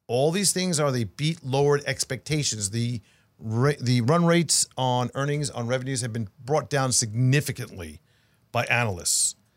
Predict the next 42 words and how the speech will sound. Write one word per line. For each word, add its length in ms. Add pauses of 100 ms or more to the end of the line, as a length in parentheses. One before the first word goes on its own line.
(400)
So 160
now 280
all 380
the 100
penguins 520
just 200
say, 100
"Oh, 460
look 120
at, 120
they 120
beat 300
that. 260
That's 160
great." 520
Now, 140
that 100
was 100
a 40
big 200
beat. 260
Dollar 220
thirty-eight 360
versus 220
dollar 240
three, 400 (540)
uh, 320
and, 320
um, 320
a 80
nice 220
beat 200
on, 260
on 180
revenue. 280
But, 300 (460)
um, 420 (300)
still, 420 (180)
y-, 140
you 120
have 180
to, 520